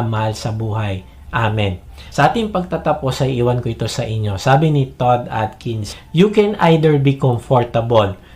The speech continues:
or courageous, but you can't be both." Kaibigan, anong pipiliin mo? Maging komportable o maging matapang? Hindi pwedeng gusto mo maging matapang pero komportable ka pa din. Hindi ito pwedeng mangyari.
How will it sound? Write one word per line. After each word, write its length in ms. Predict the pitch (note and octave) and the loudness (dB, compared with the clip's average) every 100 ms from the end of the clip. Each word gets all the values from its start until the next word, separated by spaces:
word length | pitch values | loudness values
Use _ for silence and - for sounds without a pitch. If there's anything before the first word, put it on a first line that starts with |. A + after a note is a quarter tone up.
| - - | -8 2
or 240 | C#3+ C#3 | 4 4
courageous, 880 | C#3 C3 C3 C3 B2 B2 A2 - - - - | 2 4 6 4 2 0 -2 -6 -14 -20 -10
but 480 | A#2+ C#3+ E3+ F#3 - A#2+ | 2 4 4 0 -6 -2
you 240 | B2 C3+ C3+ | 2 2 2
can't 320 | C#3+ C#3+ C#3 - | 2 2 0 -4
be 280 | A2+ A#2+ | -2 -2
both." 360 | A2 A2 G2+ G2 - - | -2 -2 -4 -6 -14 -10
Kaibigan, 640 | - A#2+ B2+ C3 A2+ - | -4 0 4 4 2 -4
anong 320 | - D#3 F#3+ F3+ | 0 2 4 2
pipiliin 640 | D#3 D3 B2 B2 B2 A2 | -2 -2 -4 -4 -4 -4
mo? 240 | G#2 F#2 - - - - | -4 -6 -10 -20 -20 -8
Maging 320 | A#2+ D3 F3 | 0 4 4
komportable 1040 | D3+ C#3+ C3+ C3+ B2 - B2 A2+ B2 E3+ F#3 | 4 0 2 0 -2 -2 -2 0 2 2 2
o 80 | C#3 | 2
maging 320 | C3+ B2+ C#3 | 4 4 4
matapang? 720 | B2+ A#2+ A#2+ A2 - A2 G2+ - | 4 0 -2 -2 -2 -6 -6 -4
Hindi 240 | C3+ D#3+ A#3+ | 0 2 4
pwedeng 480 | G#3+ F#3+ F#3 F3 - - - | 4 6 4 4 0 -16 -2
gusto 240 | E3 F3+ F#3+ | 2 4 6
mo 120 | F#3 | 6
maging 320 | F3 D#3+ D#3 | 6 4 4
matapang 560 | D3 D3 D3 C#3+ C#3 B2 | 2 4 2 2 -2 0
pero 280 | D3+ D#3 - | 2 2 2
komportable 720 | D3 C3+ C3+ C3 C3 A#2 A#2 A#2 | 2 2 0 -2 -2 -2 -4 -6
ka 80 | A#2 | -6
pa 160 | - | -6
din. 240 | G#2+ G2+ F2+ - - - - | -4 -4 -6 -12 -20 -20 -2
Hindi 320 | D#3 F3+ G#3+ | 4 6 6
ito 160 | G#3 F#3 | 2 4
pwedeng 320 | D#3+ C#3+ C#3 | 4 4 2
mangyari. 560 | B2+ B2 A2+ G#2 G2 | 2 -2 -4 -4 -4